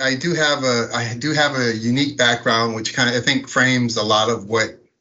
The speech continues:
and why I do what I do today. So, um, I grew up in Minneapolis, Minnesota. I was born in nineteen fifty-eight, so I'm dating myself, long time ago.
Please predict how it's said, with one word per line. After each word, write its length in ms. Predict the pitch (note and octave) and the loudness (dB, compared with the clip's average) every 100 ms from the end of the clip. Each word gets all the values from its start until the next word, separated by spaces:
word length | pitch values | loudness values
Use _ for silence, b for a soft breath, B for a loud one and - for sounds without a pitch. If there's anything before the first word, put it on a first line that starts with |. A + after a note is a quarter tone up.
| - | -8
and 180 | G#2+ | -4
why 300 | G#2+ A2+ A2+ | 0 2 2
I 100 | G#2+ | 0
do 160 | G#2 A2+ | -2 -4
what 140 | A2 | -2
I 100 | G#2 | -4
do 160 | F#2+ G#2 | -4 -6
today. 460 | - G2 G#2 G2 F#2 | -6 -4 -2 -2 -4
So, 400 | - G#2+ G2 - B B B B B | -2 -2 -2 -6 B B B B B
um, 360 | A2+ A2+ A2+ A#2 | 0 2 0 0
I 100 | B2 | -2
grew 200 | A#2+ D#3+ | 2 2
up 160 | F3 E3+ | 2 0
in 100 | D3 | 0
Minneapolis, 540 | C3+ B2+ A#2 C3+ A#2 | 2 2 0 -4 -4
Minnesota. 460 | B2+ B2+ C3+ A#2+ A2+ | 0 0 0 2 2
I 20 | |
was 120 | A2 | 0
born 220 | A2 C3 | 0 2
in 80 | C3 | 2
nineteen 360 | A#2+ A#2+ C3+ A#2+ | 2 0 -2 -2
fifty-eight, 520 | B2+ - A2 G#2 - | -4 -2 -2 -2 -6
so 140 | - | -4
I'm 100 | G#2+ | -2
dating 300 | A2 A2 G#2 | 0 0 0
myself, 580 | G2 F#2 - G2+ G#2+ - | -2 -4 -2 -2 -2 -4
long 220 | G#2 A2 | -2 0
time 280 | A#2 B2 A2 | 2 0 2
ago. 300 | - F#2+ A#2 | 0 -2 -4